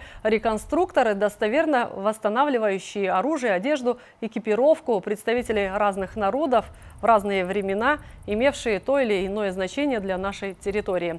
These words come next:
Любителям активного досуга будет предоставлена возможность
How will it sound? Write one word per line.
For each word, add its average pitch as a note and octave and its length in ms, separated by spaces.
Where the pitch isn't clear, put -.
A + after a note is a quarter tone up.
Любителям C4 520
активного C4 600
досуга A3+ 640
будет A3+ 260
предоставлена G#3+ 760
возможность G#3+ 680